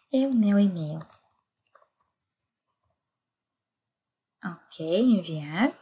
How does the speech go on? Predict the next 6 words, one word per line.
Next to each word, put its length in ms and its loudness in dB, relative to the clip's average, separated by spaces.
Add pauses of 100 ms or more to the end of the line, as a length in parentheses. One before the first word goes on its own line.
aqui 340 -10
estão 340 -6
as 100 -4
instruções 880 -2 (1120)
e, 220 4 (920)
ah, 540 -2